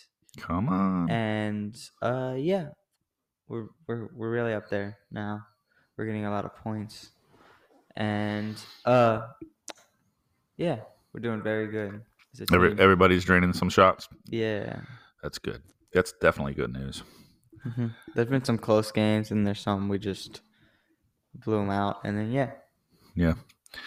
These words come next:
Speaker 1: Well, right now it's February the fifth, and, um, last night I didn't, I didn't make it to last night's game. I had school I was doing.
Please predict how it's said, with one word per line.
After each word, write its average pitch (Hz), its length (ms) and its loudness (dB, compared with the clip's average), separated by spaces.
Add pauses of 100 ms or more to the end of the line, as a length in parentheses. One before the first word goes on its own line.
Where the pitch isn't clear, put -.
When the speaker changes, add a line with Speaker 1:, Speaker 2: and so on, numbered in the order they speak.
(420)
Speaker 1:
Well, 85 200 8
right 101 220 6
now 90 220 2
it's - 380 -10
February 85 460 -2
the 69 100 -10
fifth, 73 600 -4 (920)
and, 78 380 -2
um, 73 440 -4
last 80 520 0 (120)
night 80 640 -2 (320)
I 82 60 -2
didn't, 85 220 -2
I 82 60 0
didn't 87 240 0
make 90 180 -2
it - 100 -2
to 73 80 -2
last 73 240 -2
night's 76 180 -4
game. 76 240 -4
I 78 80 -2
had 78 320 -2
school 78 340 0
I 76 40 4
was 69 140 -2
doing. 76 340 0